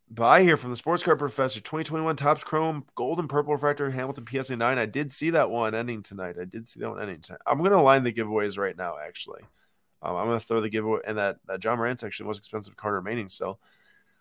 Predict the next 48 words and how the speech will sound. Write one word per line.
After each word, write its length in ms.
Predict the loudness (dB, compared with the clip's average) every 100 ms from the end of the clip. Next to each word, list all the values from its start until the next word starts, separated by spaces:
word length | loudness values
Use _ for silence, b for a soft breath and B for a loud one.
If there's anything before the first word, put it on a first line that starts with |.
| _ 4
so 160 | 6
I'm 80 | 10
gonna, 220 | 10 8
what 180 | 8 8
I'm 60 | 10
gonna 120 | 8
do 120 | 8
here 220 | 8 8
is 80 | 6
for 160 | 4 2
anyone 240 | 4 4
that's 160 | 2 0
new, 220 | 2 2
basically 320 | 2 0 0
I'm 80 | 0
dropping 460 | 4 4 6 2 0
a, 240 | 2 4
uh, 200 | 4 2
dotted 320 | 2 4 4
line 280 | 2 0 0
in 60 | -2
the 60 | 0
chat, 380 | 4 6 4 _ _ _ -2
and 160 | 0 2
that's 200 | 2 2
gonna 200 | -2 -2
signify 480 | -4 -4 4 4
the 100 | 4
giveaway 320 | 0 2 4 4
is 100 | 2
open 280 | -2 -2 -4
until 380 | -6 -4 -4 -4
ten 360 | -4 0 0 -2
ten 320 | -2 0 0
Central 360 | -2 -4 -4 -2
Time, 340 | 4 4 2 _ _ _ _
and 200 | -4 -2
just 160 | -4 2
put 160 | 4 4
a 40 |
number 300 | 2 2 0
one. 400 | 2 0 0 -6 _ -10
I 80 |
just 160 | -8 -4
comment 240 | -2 -2
the 80 | -2
number 260 | -2 -2 -2
one. 380 | 0 0 -2